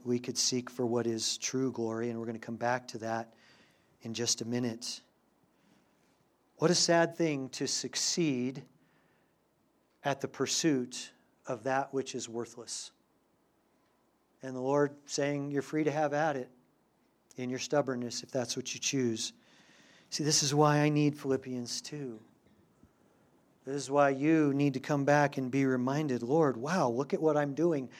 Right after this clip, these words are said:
naturally. Nobody taught me rivalry and arrogance. I never went to a class for that. I'm just good at it naturally."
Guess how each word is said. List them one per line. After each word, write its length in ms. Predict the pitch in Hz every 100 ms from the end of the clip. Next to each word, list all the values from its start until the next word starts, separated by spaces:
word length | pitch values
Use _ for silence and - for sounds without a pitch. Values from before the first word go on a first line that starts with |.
| -
naturally. 640 | 143 151 180 - 127 107 - -
Nobody 320 | 175 185 185
taught 340 | 180 180 190 160
me 240 | 120 104 - _
rivalry 580 | 139 147 131 123 110 101 - _ _ _ _
and 120 | 135 143
arrogance. 720 | 139 135 113 107 - - - _
I 60 | 151
never 220 | 180 196
went 180 | 185 190
to 120 | 202
a 40 | 196
class 480 | - 208 220 -
for 160 | - 147
that. 320 | 120 107 - - - 165
I'm 80 |
just 240 | 196 240 143
good 220 | 185 294
at 160 | 196 208
it 120 | 196
naturally." 540 | 214 277 - 143 -